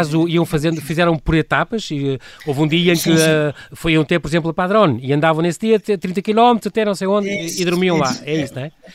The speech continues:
Speaker 2: É.
Speaker 1: É, é preciso dizer também que quando os últimos cem quilómetros desta peregrinação, eh, são feitos a pé ou a cavalo,
Speaker 2: Uhum.
Speaker 1: ou a duzentos quilómetros em bicicleta,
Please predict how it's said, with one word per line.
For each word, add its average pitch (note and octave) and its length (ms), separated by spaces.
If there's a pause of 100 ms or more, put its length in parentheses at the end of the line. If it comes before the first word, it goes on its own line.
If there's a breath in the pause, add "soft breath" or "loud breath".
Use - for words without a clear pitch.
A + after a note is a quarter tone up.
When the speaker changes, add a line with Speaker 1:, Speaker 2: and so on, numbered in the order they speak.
(380 loud breath)
Speaker 2:
É. D#3 360
Speaker 1:
É, G3 440
é F3+ 40
preciso F#3+ 220
dizer D#3 160
também D#3+ 240
que - 80
quando E3+ 160
os C#3 80
últimos D#3 240
cem D#3+ 100
quilómetros C3 400
desta C3+ 220
peregrinação, A#2+ 580
eh, A#2+ 160
são C#3 200
feitos A#2+ 260
a A#2 60
pé B2+ 360
ou A#3+ 180
a F#3 60
cavalo, A2+ 580 (380 loud breath)
Speaker 2:
Uhum. F3 160
Speaker 1:
ou F#3+ 400
a G3 60
duzentos F#3 380
quilómetros D3 580
em C3 140
bicicleta, A2+ 720